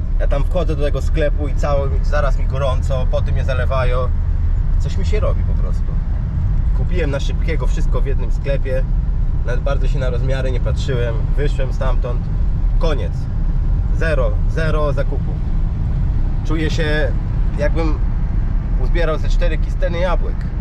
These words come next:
Nie polecam. Nie wiem, może faceci są, co niektórzy to lubią. Znam takich. Ale ja nienawidzę.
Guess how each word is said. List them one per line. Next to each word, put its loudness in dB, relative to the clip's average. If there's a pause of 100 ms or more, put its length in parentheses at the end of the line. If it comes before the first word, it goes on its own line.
(1900)
Nie 0
polecam. 2 (320)
Nie 0
wiem, -2
może -2 (520)
faceci 0
są, 2
co 0
niektórzy 2
to 2
lubią. 0 (600)
Znam 0
takich. 0 (720)
Ale 0 (580)
ja 0 (760)
nienawidzę. 0